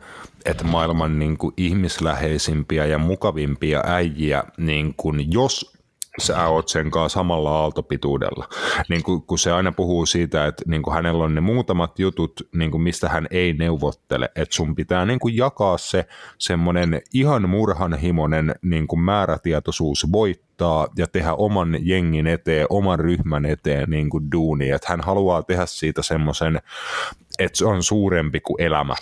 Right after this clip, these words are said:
Tiedätkö, että sun on pakko... Niin kun laittaa se satakymmenen pinnaa itsestäsi likoon, mut jos se on sulle niin kun itsestään selvä asia,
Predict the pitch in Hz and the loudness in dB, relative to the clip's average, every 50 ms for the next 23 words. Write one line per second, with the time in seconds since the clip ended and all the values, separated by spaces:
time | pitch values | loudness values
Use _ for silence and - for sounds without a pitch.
0 | - _ - - 85 80 - - 85 80 - - - 92 87 85 82 80 - 101 | -10 _ -2 -2 -2 -2 0 0 -2 -2 0 0 0 0 0 0 0 0 0 -2
1 | - - _ - 85 80 78 76 76 71 - 78 73 71 - - - _ _ _ | -2 -2 _ -2 0 0 0 0 0 0 0 -2 -2 -2 -2 -6 -12 _ _ _
2 | _ _ _ _ _ _ _ _ - - - - 90 92 90 90 90 - - - | _ _ _ _ _ _ _ _ -20 -16 -6 -2 0 2 2 2 0 -2 0 0
3 | 85 76 73 - 87 - - 95 85 85 - - 95 90 87 80 73 71 71 71 | 0 0 0 -2 -2 0 0 0 0 -2 -2 -2 0 0 2 2 0 0 -2 0
4 | - 78 76 73 73 69 71 73 82 82 - - 76 - - 78 - - 76 78 | -2 0 0 0 0 0 0 0 0 -2 -2 -4 -6 -4 -4 -6 -4 -2 -2 -2
5 | 78 - - 69 67 65 - 82 82 87 - 90 101 117 - - - 131 107 90 | -2 -2 -2 -2 -2 0 0 -2 -2 -2 0 0 0 0 0 0 0 0 0 0
6 | 82 - 101 98 92 87 80 80 80 78 78 - 85 87 87 120 131 - - - | 0 0 0 0 2 0 0 0 0 0 0 0 0 0 2 0 0 0 0 -2
7 | 98 - - 78 69 73 73 - 95 92 85 78 71 67 - 95 90 - - 71 | -2 0 0 0 0 0 0 0 0 2 0 0 0 0 0 0 0 0 0 -2
8 | 58 | -2